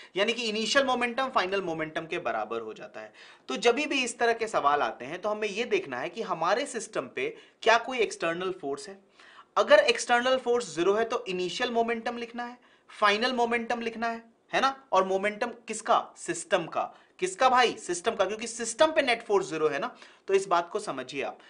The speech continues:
सिस्टम पे अगर नेट फोर्स ज़ीरो है, तो हमें इनिशियल मोमेंटम लिखना है, हमें फाइनल मोमेंटम लिखना है, और दोनों को इक्वेट करा देना है। सिर्फ इतनी सी कहानी है, इतना सा काम करना है आपको। Initial momentum is equal to final momentum, और आपको इक्वेट करा देना है।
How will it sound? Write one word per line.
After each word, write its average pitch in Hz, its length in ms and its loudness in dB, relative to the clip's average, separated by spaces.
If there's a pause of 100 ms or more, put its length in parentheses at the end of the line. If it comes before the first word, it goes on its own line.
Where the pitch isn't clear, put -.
(160)
सिस्टम 196 480 -4
पे 233 120 0
अगर 180 200 0
नेट 135 200 -6
फोर्स 131 340 -6
ज़ीरो 117 180 -6
है, 131 300 -2 (220)
तो 180 80 -2
हमें 196 180 0
इनिशियल 175 420 -2
मोमेंटम 214 460 -6
लिखना 208 260 -12
है, 202 140 -18 (260)
हमें 170 240 -4
फाइनल 160 340 -4
मोमेंटम 202 440 -6
लिखना 202 280 -8
है, - 220 -12
और 147 160 -4
दोनों 131 320 -8
को 185 200 -6
इक्वेट 110 420 -12
करा 101 220 -10
देना - 200 -18
है। - 60 -20 (220)
सिर्फ 269 280 -4
इतनी 247 280 -8
सी 233 120 -10
कहानी 143 360 -6
है, 101 100 -18 (240)
इतना 202 300 -2
सा 208 140 -2
काम 165 220 0
करना 156 240 -4
है 135 60 2
आपको। 127 220 -6
Initial 143 360 -8
momentum 196 520 -6
is 135 100 -10
equal 151 460 -8
to 175 140 -6
final 185 320 -2
momentum, 208 380 -6 (360)
और 214 220 8
आपको 262 680 0
इक्वेट 156 360 -6
करा 156 200 2
देना 151 220 -2
है। 254 180 -4